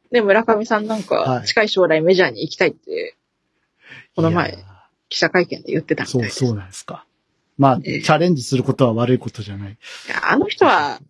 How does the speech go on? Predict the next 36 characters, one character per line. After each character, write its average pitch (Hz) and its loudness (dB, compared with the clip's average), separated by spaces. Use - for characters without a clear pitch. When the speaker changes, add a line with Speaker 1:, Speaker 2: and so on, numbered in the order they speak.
Speaker 1:
で 196 4
き 196 2
る 240 8
で 277 6
し 262 -4
ょ。 - -4
Speaker 2:
う 135 6
ん。 131 2
で 262 4
も、 294 6
日 190 8
本 226 6
一 185 4
は 147 8
オ 131 2
リ 135 0
ッ - -16
ク - -6
ス - -6
っ - -6
て - -12
い 101 -8
う。 110 -16
四 190 6
立 208 4
て 208 6
で 190 4
オ 180 4
リ 180 0
ッ - -18
ク - -8
ス - -10
っ - -20
て 113 -8
い 101 -6
う。 98 -12